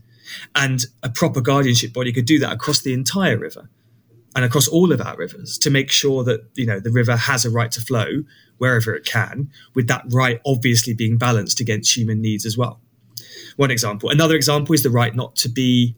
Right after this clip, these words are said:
um, polluted with rubbish. Um, and again, there's lots of different things that a, a guardianship body could do there, from organising direct, uh, litter picks like we're already doing on the Roding,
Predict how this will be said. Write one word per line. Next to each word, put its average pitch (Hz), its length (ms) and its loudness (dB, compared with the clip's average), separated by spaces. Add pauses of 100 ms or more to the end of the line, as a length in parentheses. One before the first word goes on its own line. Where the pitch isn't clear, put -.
um, 123 320 2
polluted 123 380 2
with 135 160 2
rubbish. - 440 -2 (640)
Um, 120 420 4 (680)
and 135 100 2
again, 156 180 2
there's 117 140 -4
lots 139 300 0
of 131 60 -2
different 117 280 -2
things 117 280 2
that 110 160 -4
a, 120 180 -6
a 117 40 -2
guardianship 117 560 2
body 120 220 0
could 117 180 -2
do 147 220 0
there, - 280 -8 (280)
from 123 420 4
organising 120 560 4
direct, 120 760 2 (140)
uh, 110 300 -2 (260)
litter 120 220 0
picks 131 280 -2
like 113 140 -4
we're 120 140 0
already 107 240 0
doing 127 280 0
on 104 100 -4
the 101 80 -4
Roding, 104 420 -10